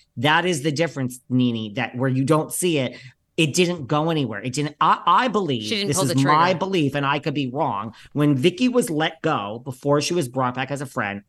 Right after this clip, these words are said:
Speaker 1: I believe what Brandi was implying was age discrimination.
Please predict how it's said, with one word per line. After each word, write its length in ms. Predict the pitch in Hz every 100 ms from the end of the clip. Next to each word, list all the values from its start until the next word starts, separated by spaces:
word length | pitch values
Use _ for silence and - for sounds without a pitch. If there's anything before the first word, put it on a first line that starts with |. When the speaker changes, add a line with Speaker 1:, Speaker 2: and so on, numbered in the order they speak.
| -
Speaker 1:
I 240 | 143 165
believe 480 | 175 202 190 147 117
what 160 | 123 101
Brandi 400 | 127 131 131 131
was 240 | 117 117
implying 680 | 170 170 147 113 104 110 117 - _ _ _
was 480 | 127 135 139 131 - - -
age 400 | 143 139 127 -
discrimination. 840 | 120 - 127 117 104 101 104 98